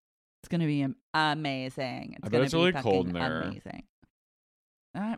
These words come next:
Speaker 1: really? I bet it's warm. I bet they have heat, a lot of heat lamps that they
Speaker 2: May-
Speaker 1: will pull up to your table if you need them.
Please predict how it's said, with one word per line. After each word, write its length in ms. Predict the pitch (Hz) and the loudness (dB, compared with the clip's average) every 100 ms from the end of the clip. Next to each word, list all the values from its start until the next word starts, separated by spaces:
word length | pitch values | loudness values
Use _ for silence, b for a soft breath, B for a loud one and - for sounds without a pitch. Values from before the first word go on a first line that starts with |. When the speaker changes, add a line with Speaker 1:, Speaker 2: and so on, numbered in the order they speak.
| 160 | -6
Speaker 1:
really? 300 | 185 240 277 | -6 -4 -4
I 100 | 254 | -2
bet 140 | 233 | -2
it's 180 | 254 - | -6 -6
warm. 480 | 175 240 - - - | -2 -2 -2 -6 -8
I 40 | 165 | -6
bet 100 | 185 | -2
they 80 | 196 | -2
have 100 | 190 | -2
heat, 240 | - - | -6 -6
a 80 | - | -6
lot 240 | 170 160 170 | -2 -2 -2
of 80 | |
heat 280 | - 175 170 - | -4 -10 -12 -12
lamps 500 | - - - - _ | -14 -16 -20 -20 _
that 100 | 151 | -6
they 140 | 156 151 | -4 -4
Speaker 2:
May- 140 | - - | -6 -8
Speaker 1:
will 120 | 147 | -8
pull 220 | - 156 | -4 -4
up 120 | 151 - | -4 -4
to 80 | |
your 100 | 151 | -6
table 420 | 139 160 175 143 147 | -6 -8 -8 -8 -8
if 140 | - | -8
you 60 | 143 | -6
need 220 | 156 160 | -6 -6
them. 340 | - - 175 | -8 -8 -10